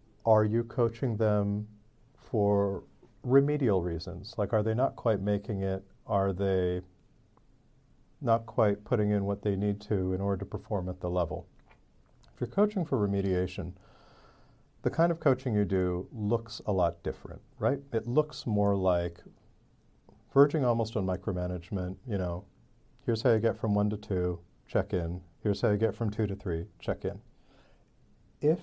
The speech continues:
you're coaching for growth, you as a leader should be what they call the lazy coach, right? You step back and you say, "Okay,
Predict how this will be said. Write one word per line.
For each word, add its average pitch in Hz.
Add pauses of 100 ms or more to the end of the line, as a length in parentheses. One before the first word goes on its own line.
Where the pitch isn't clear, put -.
(160)
you're 175 (280)
coaching 113
for 110
growth, 85 (1500)
you 131
as 147
a 131
leader 104
should 101
be 98
what 92
they 98
call 98
the 85
lazy 87
coach, -
right? 139 (280)
You 127
step -
back 104 (720)
and 95
you 92
say, 98
"Okay, 98